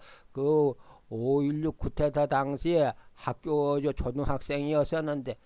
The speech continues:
어떤 놈들은 그 편을 들어서, 어, 누구, 누구 이름을 지-, 나는 맞냐?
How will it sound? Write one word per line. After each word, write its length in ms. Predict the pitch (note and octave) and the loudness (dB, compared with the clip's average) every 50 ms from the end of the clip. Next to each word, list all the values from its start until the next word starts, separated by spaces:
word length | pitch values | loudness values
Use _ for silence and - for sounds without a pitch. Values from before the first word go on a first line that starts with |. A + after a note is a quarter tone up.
| _ _ _ _ _ - | _ _ _ _ _ -12
어떤 400 | - G#2+ A#2+ B2 - D3+ D#3 D#3 | -8 -4 -4 -2 0 0 0 2
놈들은 380 | E3 E3 E3 F3 E3+ F3+ F3 D3+ | 2 0 0 2 2 0 0 0
그 140 | - - D3+ | 0 -2 4
편을 340 | - - D3 D3+ E3+ D#3+ B2+ | 4 4 4 4 0 0 0
들어서, 400 | D#3 D#3 F3 E3 - F3 D3 - - - - - _ - | 2 2 2 4 4 2 0 0 -4 -16 -20 -20 _ -6
어, 380 | B2 D3 E3+ F#3 F3 - - B2 | 0 2 2 2 2 0 -2 -4
누구, 320 | C3 C#3+ D#3+ D3+ E3+ G3 F#3 | -2 -2 0 2 2 2 2
누구 280 | D3+ D3 D#3 E3+ F3+ | 2 0 0 2 2
이름을 240 | D3+ D3 D#3+ D3 B2 G2 | 2 2 2 0 0 -4
지-, 100 | F#2 - - _ _ - | -8 -12 -16 _ _ -20
나는 380 | F#2 F2+ G#2 C3 D#3+ E3+ D#3 | -14 -8 -4 -2 0 0 2
맞냐? 600 | C3 C#3 B2+ C3+ C#3 D3+ F3 F#3+ G3 F3+ A2+ F#2 | 0 0 -2 -2 -2 -2 0 0 2 2 0 0